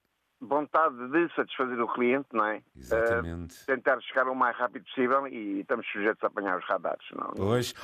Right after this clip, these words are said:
Speaker 2: ao meu amigo com uma vontade de dizer a essas pessoas, "Olha, chegasses mais cedo."
Speaker 1: Às vezes já o tenho dito de forma, hum,
Speaker 2: De forma
Speaker 1: disfarçada,
Speaker 2: dip-,
Speaker 1: mas já o tenho dito.
Speaker 2: exatamente.
Speaker 1: <laughs> Inclusive, até a um próprio polícia,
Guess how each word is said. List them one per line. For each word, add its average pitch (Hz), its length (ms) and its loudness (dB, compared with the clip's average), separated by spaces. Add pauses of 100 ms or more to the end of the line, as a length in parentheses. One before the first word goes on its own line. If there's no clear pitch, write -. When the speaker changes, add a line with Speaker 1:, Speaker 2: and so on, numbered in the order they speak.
Speaker 2:
ao 131 120 4
meu 151 200 4
amigo 165 340 2
com - 80 2
uma 147 140 4
vontade 139 500 2
de 127 160 0
dizer 139 320 4
a 143 60 4
essas 151 240 0
pessoas, 156 280 4
"Olha, 175 220 4
chegasses 165 380 2
mais 151 280 2
cedo." 160 380 2 (920)
Speaker 1:
Às 117 160 -2
vezes 143 280 2
já 156 160 6
o 156 40 -2
tenho 175 300 2
dito 180 340 2
de - 120 -10
forma, 180 320 2 (480)
hum, 151 240 -2 (160)
Speaker 2:
De 139 160 2
forma 202 300 4
Speaker 1:
disfarçada, - 20 4
Speaker 2:
dip-, 208 180 0
Speaker 1:
mas 180 100 -4
já 175 80 0
o 180 40 0
tenho 180 220 -2
dito. 160 260 2
Speaker 2:
exatamente. 175 960 4
Speaker 1:
<laughs> - 60 -8
Inclusive, 135 480 4 (200)
até 123 500 6
a 123 120 6
um 135 460 2
próprio 113 360 2
polícia, 101 540 -2